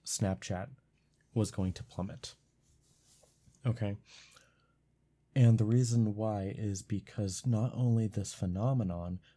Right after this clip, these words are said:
but also society's reactions to Snapchat as of recent in the first place. First of all, the new update that came out completely screwed them over.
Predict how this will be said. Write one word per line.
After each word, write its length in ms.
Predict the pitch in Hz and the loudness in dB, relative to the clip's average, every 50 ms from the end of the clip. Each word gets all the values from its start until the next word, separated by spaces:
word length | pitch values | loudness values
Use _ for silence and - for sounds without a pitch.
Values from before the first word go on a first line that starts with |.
| _ _ | _ _
but 160 | - 113 - | -4 -4 -4
also 680 | - 110 98 95 95 - - - 101 98 98 104 - - _ _ _ _ - - - - _ _ _ _ _ | -4 -6 -6 -4 -4 0 0 2 2 2 0 -2 -4 -10 _ _ _ _ -20 -20 -20 -20 _ _ _ _ _
society's 1000 | - - - 117 101 - - - 104 101 101 101 104 101 98 95 95 98 - - - - - | -4 2 4 4 4 4 2 2 2 2 2 2 2 2 2 2 0 0 -2 -4 -8 -6 -4
reactions 1120 | 117 98 95 95 92 90 90 92 87 - - - - 92 87 87 87 87 - - - - - _ _ _ - | -2 0 2 2 2 2 2 0 -2 -4 -6 -6 -4 -2 -2 -2 -4 -4 -6 -8 -10 -10 -12 _ _ _ -8
to 640 | - - - 113 107 101 98 95 92 92 95 113 - | -8 -2 0 0 2 2 2 2 2 0 0 -2 -4
Snapchat 800 | - - - 104 92 90 87 - - - - - 87 90 - - - - | -6 -2 -2 0 -2 -2 -4 -6 -10 -10 -10 -10 -10 -10 -12 -12 -12 -8
as 280 | 110 98 92 90 - - | -4 -4 -4 -2 -4 -4
of 120 | 87 - | -6 -6
recent 540 | - 90 90 87 - - 113 107 110 117 - - _ _ _ _ _ | -4 -6 -6 -6 -6 -8 -8 -6 -8 -8 -12 -14 _ _ _ _ _
in 140 | - 101 95 | -8 -8 -8
the 80 | 95 - | -8 -6
first 340 | - - 110 107 - - - | -4 -4 -4 -4 -4 -8 -12
place. 440 | - - - - 123 - - - - - - - - - - - _ _ _ _ _ _ _ _ _ _ _ _ _ _ _ _ _ _ _ _ _ _ - _ _ _ | -16 -16 -10 -6 -4 -2 -2 -2 -4 -10 -20 -20 -20 -20 -20 -20 _ _ _ _ _ _ _ _ _ _ _ _ _ _ _ _ _ _ _ _ _ _ -20 _ _ _
First 260 | _ - 123 110 - - | _ 0 2 2 2 0
of 100 | 107 98 | -2 -2
all, 80 | 98 | -2
the 100 | 95 98 | -2 -2
new 160 | 95 98 101 107 | -2 -2 -2 -2
update 360 | - 113 117 - - 101 98 | -4 -4 -2 0 -2 -2 -2
that 200 | - 101 98 - | -2 -6 -8 -8
came 200 | - - 101 95 | -6 -4 -2 -2
out 160 | 92 95 98 | -2 -4 -6
completely 680 | - - 101 92 - - - 107 110 113 117 113 101 92 | -6 -6 -6 -6 -4 -6 -4 -4 -4 -4 -4 -4 -6 -4
screwed 380 | - - - - 104 92 87 - | -6 -6 -6 -4 -4 -4 -4 -6
them 180 | 87 85 82 | -8 -8 -8
over. 420 | 82 82 85 85 - - - 117 | -8 -10 -12 -10 -10 -10 -10 -12